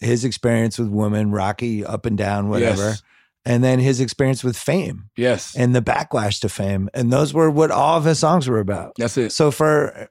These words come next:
Speaker 1: for us to expect him to, like, "All right, now here are my, here are my lucid thoughts on Donald Trump and
Speaker 2: Yes.
Speaker 1: where the country's going," it's like, that was never happening.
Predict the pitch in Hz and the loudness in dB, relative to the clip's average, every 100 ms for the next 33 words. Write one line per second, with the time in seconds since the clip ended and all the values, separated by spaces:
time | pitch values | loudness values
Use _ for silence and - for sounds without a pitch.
0 | - 160 151 180 - 175 143 - 160 - | -4 2 2 2 2 2 0 0 0 0
1 | 156 123 131 127 123 98 135 143 135 135 | 0 0 0 2 0 0 0 0 0 0
2 | 135 143 147 139 127 - - - - 156 | 0 0 0 0 0 -6 -18 -20 -4 0
3 | 165 156 139 151 170 160 - 147 147 147 | 2 2 4 2 2 2 2 2 2 0
4 | 127 139 135 131 - 151 147 117 117 120 | 0 0 0 -2 0 0 2 2 2 0
5 | 110 147 131 - 165 156 - 123 117 120 | 0 0 0 0 -2 -4 -2 -4 -4 -4
6 | 139 131 175 196 185 226 165 - - 104 | -6 -4 -4 -2 -2 0 -2 -6 -10 -10
7 | 71 | -10